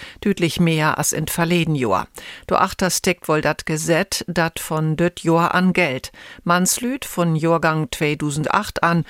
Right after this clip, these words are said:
möt sich mustern loten. Bremerhaven. Bundesverdefenderenminister Pistorius ist bit nu noch nicht damit ruht rückt, wo dat ein neuen Militärhaben an den Nordseeküst geben schall. Dat ward in den nächsten zwei bis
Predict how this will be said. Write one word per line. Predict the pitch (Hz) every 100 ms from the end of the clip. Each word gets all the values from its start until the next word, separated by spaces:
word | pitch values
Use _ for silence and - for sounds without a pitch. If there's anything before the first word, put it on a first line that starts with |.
| - -
möt | 160 160 -
sich | 208 214 -
mustern | 196 214 - 151
loten. | 143 - - - 165 _ _ _ _ _ -
Bremerhaven. | 165 196 185 214 202 117 - - - -
Bundesverdefenderenminister | 175 175 160 170 151 - 170 180 190 180 165 160 170
Pistorius | - - 214 208 170 135 139
ist | - 160 -
bit | 170 175
nu | 180 240
noch | 208 160
nicht | 208 233 202
damit | 175 160
ruht | 165 240 196
rückt, | 170 - - - - -
wo | 185 214
dat | 226 208 208 - -
ein | 175 175 180
neuen | 165 175 196
Militärhaben | 185 190 202 220 220 175 160 151 -
an | 175
den | 180 185
Nordseeküst | 202 - 160 - 135 -
geben | 143 135 117
schall. | - 113 - - - - -
Dat | 170 -
ward | 170 196 -
in | - 185 170
den | 170 170
nächsten | 180 220 - 196
zwei | - 175
bis | 220